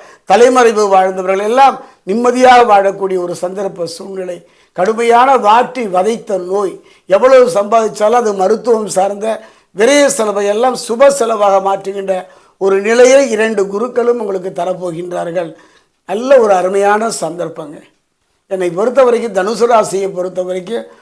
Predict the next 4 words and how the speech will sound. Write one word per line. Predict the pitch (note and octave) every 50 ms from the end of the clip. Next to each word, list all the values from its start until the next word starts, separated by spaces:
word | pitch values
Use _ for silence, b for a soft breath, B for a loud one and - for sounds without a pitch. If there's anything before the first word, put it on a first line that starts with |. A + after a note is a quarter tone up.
| b b b
பட்ட | - F3 F3+ F3+ - C4+ B3 A#3+
கஷ்டம், | B3 G3+ F#3+ - - - A3+ A3 A#3 - - _ _ _ _ _ _ _ _ _ _ _ _ _ _ _ _ _ -
எதிர்பார்த்த | F#3+ F#3+ G3 A#3+ B3 A3+ B3 A#3+ A3+ - - G3+ F#3
வேலை, | E3+ F3+ F#3+ G3+ G#3 G#3 A3 A3+